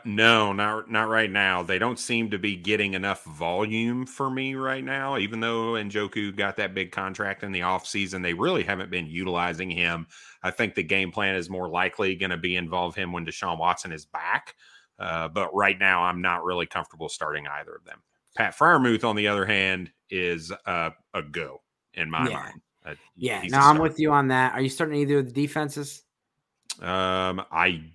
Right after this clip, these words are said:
Speaker 1: would have said the Browns, but they look like complete ass. So no, I'm staying away from both of 'em.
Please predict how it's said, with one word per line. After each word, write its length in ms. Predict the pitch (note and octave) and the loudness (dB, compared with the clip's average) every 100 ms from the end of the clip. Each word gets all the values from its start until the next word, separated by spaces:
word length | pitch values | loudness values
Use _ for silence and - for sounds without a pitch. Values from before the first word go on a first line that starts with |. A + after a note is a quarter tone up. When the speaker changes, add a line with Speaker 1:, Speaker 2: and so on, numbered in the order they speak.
| D2+ | -14
Speaker 1:
would 320 | D#2 G2 B2 | 0 6 6
have 260 | A#2 A2+ E2+ | 6 2 2
said 540 | - - G2 G2 E2+ | -4 0 2 2 0
the 140 | F2+ F#2 | -4 -2
Browns, 500 | F2 F#2 A2 G#2 F2+ | 0 2 2 2 -4
but 220 | F2 F2 | -6 -2
they 180 | F#2 F2+ | -2 0
look 300 | F2+ F2 - | -2 -4 -4
like 220 | F#2 F2 | -6 -6
complete 520 | F2+ E2+ G2+ F#2 F#2 | -10 -10 -8 -8 -8
ass. 360 | E2+ F2 E2+ - | -8 -6 -6 -6
So 180 | F#2 E2+ | -6 -4
no, 140 | E2 | -4
I'm 180 | D#2+ D#2 | -4 -6
staying 240 | - D#2+ | -8 -6
away 160 | D#2+ D#2 | -6 -6
from 160 | - | -8
both 220 | D2+ D2+ C#2+ | -8 -8 -8
of 100 | |
'em. 120 | C#2 | -14